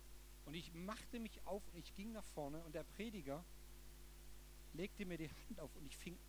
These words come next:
augenblicklich an, in neuen Sprachen zu reden, wurde erfüllt mit dem Heiligen Geist. Augenblicklich. Aber als ich mich einen Moment umdrehte und meine Kumpels da hinten feixen und lachen sah, war es vorbei. Ich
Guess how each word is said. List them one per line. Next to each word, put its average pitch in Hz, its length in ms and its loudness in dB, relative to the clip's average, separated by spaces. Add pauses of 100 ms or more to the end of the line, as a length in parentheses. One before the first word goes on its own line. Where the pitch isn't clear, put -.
augenblicklich 196 560 6
an, 127 100 0
in 135 100 0
neuen 127 180 0
Sprachen 127 380 0
zu - 140 -2
reden, 127 200 0
wurde 131 160 0
erfüllt 135 300 0
mit 123 100 -2
dem 120 40 -4
Heiligen 117 260 -2
Geist. 107 260 -2
Augenblicklich. 135 500 0 (1300)
Aber 131 140 2
als 160 160 8
ich 202 160 0
mich - 180 0
einen 226 240 4
Moment 208 400 6
umdrehte 170 640 2 (1600)
und 131 80 0
meine 151 160 4
Kumpels 170 420 4
da 165 80 6
hinten 170 240 2
feixen - 460 2
und 139 100 0
lachen 135 280 2
sah, 113 200 2
war 107 80 4
es 107 120 -2
vorbei. 117 280 2
Ich 104 160 -4